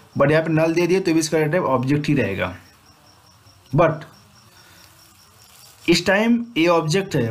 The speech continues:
but यहाँ पे अगर आपने undefined किया तो इसका data type change हो जाएगा, वो क्या हो जाएगा? Undefined हो जाएगा। समझ पा रहे हो?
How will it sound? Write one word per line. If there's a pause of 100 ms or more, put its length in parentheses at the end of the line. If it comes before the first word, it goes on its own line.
but (120)
यहाँ
पे
अगर
आपने
undefined
किया
तो
इसका
data
type
change
हो
जाएगा, (100)
वो
क्या
हो
जाएगा?
Undefined
हो
जाएगा। (1200)
समझ
पा
रहे
हो?